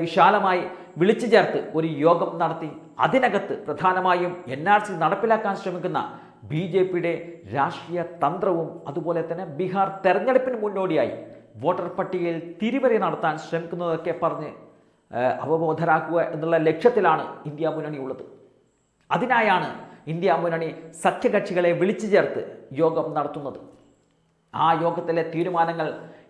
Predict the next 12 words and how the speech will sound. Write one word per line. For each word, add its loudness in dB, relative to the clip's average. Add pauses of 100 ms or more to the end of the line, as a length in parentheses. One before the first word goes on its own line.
(140)
എൻ -6
ഡി 0
എയിലെ 4 (180)
ഘടകകക്ഷികളെയും 2 (320)
ബാധിക്കും 2 (120)
എന്നുള്ളതിന് -4 (360)
സംശയമൊന്നുമില്ല. -8 (1200)
ടി 0
ഡി 4
പി -2
ആയിരുന്നാലും 4 (420)
ഏകനാഥ 2